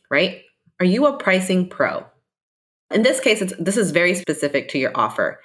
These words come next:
And you may have offers that you are scoring a five and a three all through this. You may be launching a new offer, and so things are feeling a little between one and three.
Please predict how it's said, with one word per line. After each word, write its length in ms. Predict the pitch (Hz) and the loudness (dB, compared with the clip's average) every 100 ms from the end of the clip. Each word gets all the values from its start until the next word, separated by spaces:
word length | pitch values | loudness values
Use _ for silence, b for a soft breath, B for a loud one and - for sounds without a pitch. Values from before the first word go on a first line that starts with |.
| - | -2
And 140 | 208 | 2
you 100 | 294 | 4
may 220 | 269 214 | 4 2
have 280 | 269 269 214 - | 2 0 0 0
offers 480 | 156 156 202 202 | 0 2 2 4
that 260 | 170 92 - B B - | 2 0 -4 B B -4
you 180 | 175 202 | 2 4
are 100 | 185 | 2
scoring 500 | - 160 151 143 - | 0 2 2 0 -4
a 100 | 135 | -4
five 380 | - 135 143 135 | 0 2 2 0
and 120 | 123 | -4
a 60 | |
three 340 | 127 127 123 131 - | -2 -2 -2 -4 -4
all 240 | 139 123 123 | 0 0 0
through 180 | 117 | -4
this. 320 | 98 76 - - B B B | -2 -4 -6 -18 B B B
You 140 | 202 | 2
may 160 | 196 214 | 4 2
be 120 | 262 | 2
launching 360 | 202 160 170 156 | 2 0 0 2
a 40 | |
new 220 | 196 285 | 4 2
offer, 360 | - 135 - 117 | 2 0 0 -2
and 220 | - 143 | -2 -4
so 300 | - 151 151 - - | 0 0 0 -14 -2
things 220 | 190 220 | 0 2
are 80 | 202 | 0
feeling 320 | 190 180 170 | 2 2 2
a 60 | 160 | 2
little 300 | 147 143 143 | 2 0 -2
between 360 | - 139 127 | -6 -2 0
one 160 | 127 120 | 0 -2
and 140 | 120 | -2
three. 300 | 117 110 - | -4 -6 -6